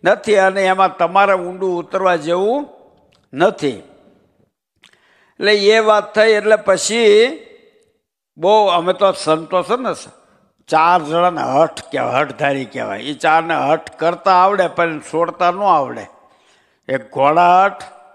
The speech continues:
બાળ હઠ, સ્ત્રી હઠ અને ચોથો જોગી હઠ. આ ચારને પકડ્યું ને મૂકતા ન આવડે. ઘોડે જે પકડ્યું હોય ને, બટકું ફરી ગયું હોય ને,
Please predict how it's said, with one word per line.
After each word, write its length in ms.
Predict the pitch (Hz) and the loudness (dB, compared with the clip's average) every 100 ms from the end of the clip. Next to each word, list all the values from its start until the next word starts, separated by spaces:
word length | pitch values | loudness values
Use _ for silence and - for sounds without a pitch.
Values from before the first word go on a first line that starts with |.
| _ | _
બાળ 420 | 127 131 151 156 160 | -4 0 2 4 4
હઠ, 280 | 170 185 | 2 0
સ્ત્રી 680 | - - - - 165 170 165 | -8 -20 -20 -12 -4 0 4
હઠ 300 | 165 185 185 - - _ _ | 6 4 0 -18 -20 _ _
અને 240 | 123 147 135 | -6 -4 -6
ચોથો 680 | - 143 147 151 196 247 262 - - _ _ _ - 107 151 | -6 -4 -2 0 2 2 -2 -14 -20 _ _ _ -20 -20 -2
જોગી 480 | 165 185 180 165 | 0 2 2 2
હઠ. 260 | 139 123 - - _ _ _ _ _ _ | 2 -2 -10 -20 _ _ _ _ _ _
આ 200 | 175 175 | 0 2
ચારને 440 | - 190 202 214 | 2 0 0 0
પકડ્યું 580 | 214 151 190 190 233 254 | -4 0 0 0 0 0
ને 100 | 247 | 0
મૂકતા 480 | 214 196 214 - 240 | -2 -2 -6 2 2
ન 120 | 247 | 4
આવડે. 460 | 269 233 190 143 104 - - _ _ _ _ _ _ _ _ - | 2 2 0 -2 -10 -12 -20 _ _ _ _ _ _ _ _ -6
ઘોડે 420 | 135 160 208 220 | 0 2 2 0
જે 140 | 175 - 180 175 | 0 -4 -10 -2
પકડ્યું 300 | 196 202 233 | -2 0 0
હોય 100 | 240 | 0
ને, 80 | |
બટકું 460 | 214 202 185 233 214 | 0 -2 -4 -8 -4
ફરી 180 | 214 247 | -4 -2
ગયું 180 | 254 262 | 0 0
હોય 80 | |
ને, 260 | 277 254 233 | 2 0 -2